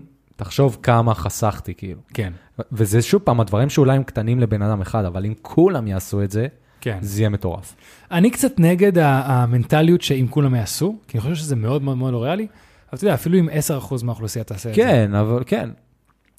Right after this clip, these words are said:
Speaker 2: אתה צודק, כאילו זה, זה, זה, זה באמת חשיבה, אה, דברים מאוד מוגזמים, כאילו, כי יש עדיין המון, המון אנשים שכמו שאמרת, משתמשים בכמות מאוד גדולה של כוסות פלסטיק כל הזמן. אני, מצחיק שאמרת את זה,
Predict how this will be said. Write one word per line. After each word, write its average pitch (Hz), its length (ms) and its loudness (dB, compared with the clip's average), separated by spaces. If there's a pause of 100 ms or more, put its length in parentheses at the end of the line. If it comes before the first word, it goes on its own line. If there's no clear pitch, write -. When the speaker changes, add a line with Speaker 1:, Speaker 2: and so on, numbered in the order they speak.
(140)
Speaker 2:
אתה - 100 -18
צודק, 127 320 -2
כאילו 151 180 4
זה, 151 140 4
זה, 151 260 4
זה, 143 360 -2
זה 127 140 -4
באמת 139 180 0
חשיבה, 131 540 -2 (680)
אה, 123 180 -6
דברים 135 320 0
מאוד 160 180 4
מוגזמים, 139 440 2
כאילו, 131 300 -4
כי - 140 -10
יש - 260 -6
עדיין 160 280 0
המון, 143 260 4
המון 190 180 2
אנשים 180 220 -2
שכמו 160 360 -4
שאמרת, 156 320 -4
משתמשים 131 640 -2
בכמות 127 840 -4
מאוד 165 140 0
גדולה 160 160 2
של 147 180 -2 (200)
כוסות 139 260 -6
פלסטיק 151 380 -4 (340)
כל 135 360 2
הזמן. 117 400 2 (1080)
אני, 147 460 4
מצחיק 131 240 -10
שאמרת 170 240 0
את 151 100 0
זה, 107 80 -8